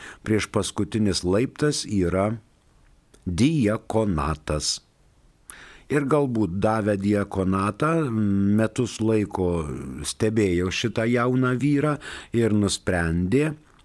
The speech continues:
tiek seminarijos pedagogai, tiek rektorius, tiek, tiek vyskupas, kad jam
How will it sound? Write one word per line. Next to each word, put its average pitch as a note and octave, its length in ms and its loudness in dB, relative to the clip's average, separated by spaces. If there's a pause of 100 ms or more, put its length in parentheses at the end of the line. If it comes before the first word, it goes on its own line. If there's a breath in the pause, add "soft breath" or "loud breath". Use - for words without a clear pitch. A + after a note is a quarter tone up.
(160)
tiek A2+ 380 0
seminarijos G2 600 0
pedagogai, B2 840 0
tiek E2 240 -2
rektorius, C3 880 0
tiek, F2+ 340 0
tiek E2 220 -2
vyskupas, C3 720 -2 (400 loud breath)
kad G#2 240 0
jam A#2 540 0